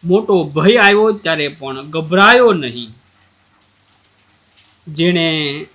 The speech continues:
પોતાનું અંતઃકરણ શ્રી ભગવાનમાં જ અર્પણ કર્યું હતું, એવા તે રાજાએ સર્વ સંગનો ત્યાગ કરી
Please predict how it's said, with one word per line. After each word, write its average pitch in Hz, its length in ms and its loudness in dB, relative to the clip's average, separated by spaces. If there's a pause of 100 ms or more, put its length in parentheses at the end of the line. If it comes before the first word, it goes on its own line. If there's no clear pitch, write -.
(340)
પોતાનું 226 500 2
અંતઃકરણ 208 720 0
શ્રી 175 380 -4
ભગવાનમાં 180 800 2
જ 165 40 -6
અર્પણ 240 420 -2
કર્યું 185 420 0
હતું, 151 280 -8
એવા 156 320 -4
તે 151 320 -6
રાજાએ 165 680 -2
સર્વ 185 580 -4
સંગનો 156 560 -8
ત્યાગ 175 560 -2
કરી 214 380 -6